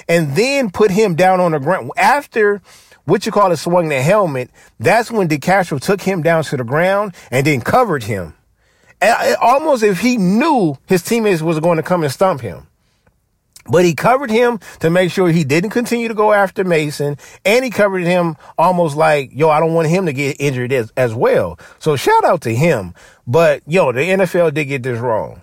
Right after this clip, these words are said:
They did get this wrong. Another thing the N F L got wrong, um,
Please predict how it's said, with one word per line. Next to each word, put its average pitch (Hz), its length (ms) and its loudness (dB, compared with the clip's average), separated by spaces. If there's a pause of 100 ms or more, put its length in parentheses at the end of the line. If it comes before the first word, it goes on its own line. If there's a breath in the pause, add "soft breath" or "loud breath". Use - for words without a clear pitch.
They 127 160 0
did 151 160 -2
get 147 160 -6
this 143 120 -2
wrong. 113 400 -4
Another 131 380 -2
thing 117 240 -4
the 101 80 -6
N 104 140 -8
F 101 200 -8
L 90 140 -6
got 90 260 -6
wrong, 90 460 -8 (520 soft breath)
um, 95 640 -4